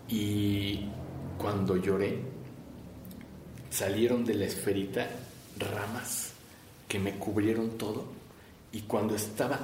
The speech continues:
todo cubierto, todo cubierto, ¿sí? Dije, "Ya sé cuál es mi intención, ya sé cuál es el propósito de esta, de esta ceremonia". Y le dije a la abuela, "Abuela ayahuasca,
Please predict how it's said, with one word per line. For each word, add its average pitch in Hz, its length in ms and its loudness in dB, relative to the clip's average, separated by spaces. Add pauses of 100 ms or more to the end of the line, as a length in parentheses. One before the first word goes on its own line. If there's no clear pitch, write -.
(180)
todo 139 360 6
cubierto, 120 600 4 (160)
todo 127 280 -2
cubierto, 104 560 -2 (340)
¿sí? 120 220 0 (920)
Dije, 104 340 0 (800)
"Ya 131 240 10
sé 113 260 6
cuál 101 240 2
es 101 160 2
mi 98 60 2
intención, 90 440 -2 (500)
ya 131 200 8
sé 127 160 2
cuál 117 240 2
es 113 100 0
el 104 80 0
propósito 104 640 0
de 92 80 -6
esta, 95 380 -6 (640)
de 110 140 6
esta 92 880 2
ceremonia". 95 500 -2 (840)
Y 101 80 -2
le 95 120 4
dije 95 260 2
a 92 40 0
la 87 80 0
abuela, 90 280 0 (880)
"Abuela 101 360 4
ayahuasca, 98 440 0